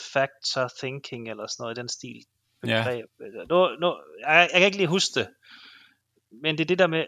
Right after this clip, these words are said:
Speaker 1: jamen, altså, hvis jeg nu bare lader være med at spise frugt, fordi det får et vanvittigt insulinrespons på, så taber jeg mig. Eller
Speaker 2: Ja.
Speaker 1: hvis nu jeg bare spiser en helvedes masse fedt,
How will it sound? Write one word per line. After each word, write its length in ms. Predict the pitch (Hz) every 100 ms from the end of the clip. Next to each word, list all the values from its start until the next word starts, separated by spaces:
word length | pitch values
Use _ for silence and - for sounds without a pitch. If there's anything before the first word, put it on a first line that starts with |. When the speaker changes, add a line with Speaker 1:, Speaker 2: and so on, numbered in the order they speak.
| - _ _ _ -
Speaker 1:
jamen, 260 | 147 143 -
altså, 360 | 143 160 123 - _ _ _ _ _ _
hvis 160 | 147 139
jeg 40 |
nu 80 | 165
bare 360 | 180 156 165 190
lader 140 | 170
være 80 | 147
med 80 | 139
at 60 | 120
spise 300 | - 120 -
frugt, 340 | 127 - - - _ -
fordi 420 | 127 - 135 120 - _ -
det 240 | 147 147 104 - _ _ - -
får 220 | 139 127
et 140 | 120
vanvittigt 400 | 131 143 143 120
insulinrespons 800 | 135 123 123 135 117 110 - 113
på, 200 | - - -
så 300 | - 180 175 - _ _ _
taber 300 | - 131 110
jeg 100 | 104 -
mig. 100 | - - - - _ _ -
Eller 280 | 131 123 117
Speaker 2:
Ja. 80 | 95
Speaker 1:
hvis 160 | 117
nu 80 | 160
jeg 120 | 160 - -
bare 400 | 135 151 165 175
spiser 400 | - 170 156 139
en 60 | 123
helvedes 400 | 139 160 143 -
masse 200 | 131 -
fedt, 400 | - 143 -